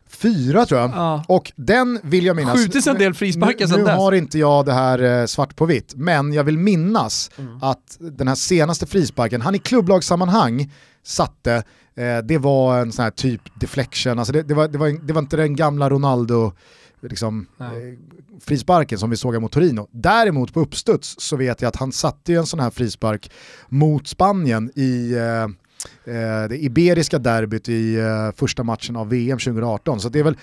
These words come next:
Speaker 1: drygt två år sedan då han satte en sån här frispark, men sedan dess har han ju inte gjort någon sån här frispark, inte vad jag kan minnas i alla fall. Däremot, det, eh, slog mig när det här skedde.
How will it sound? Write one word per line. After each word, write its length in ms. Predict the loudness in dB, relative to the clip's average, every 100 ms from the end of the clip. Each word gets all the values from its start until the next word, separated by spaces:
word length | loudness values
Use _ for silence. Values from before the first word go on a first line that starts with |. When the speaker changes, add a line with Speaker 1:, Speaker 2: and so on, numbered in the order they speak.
| -12 _ _ _ _
Speaker 1:
drygt 540 | 0 4 4 2 -6
två 340 | -4 2 4 6
år 80 | 4
sedan 220 | 0 0
då 120 | 0
han 160 | 0 0
satte 240 | -2 -2
en 40 |
sån 120 | -2 0
här 100 | 0
frispark, 360 | -2 -2 -2
men 100 | 0
sedan 140 | 2 2
dess 180 | 2 4
har 60 |
han 80 | 2
ju 40 |
inte 160 | 2 0
gjort 320 | -2 -2 -8
någon 160 | -4 -4
sån 120 | -2
här 80 | -4
frispark, 340 | -6 -8 -6
inte 180 | -4 2
vad 80 | 2
jag 100 | 2
kan 120 | 0
minnas 240 | 0 -2
i 40 | -4
alla 100 | -6
fall. 160 | -8 -10 _ _
Däremot, 500 | 2 4 2 0 -6
det, 320 | -4 0 2 2
eh, 640 | 0 -6 -6 -2 0 0
slog 320 | -2 -2 -2
mig 200 | -2 -6 -8 -6
när 240 | 0 0
det 80 | 2
här 140 | -2
skedde. 420 | -2 -2 0 -2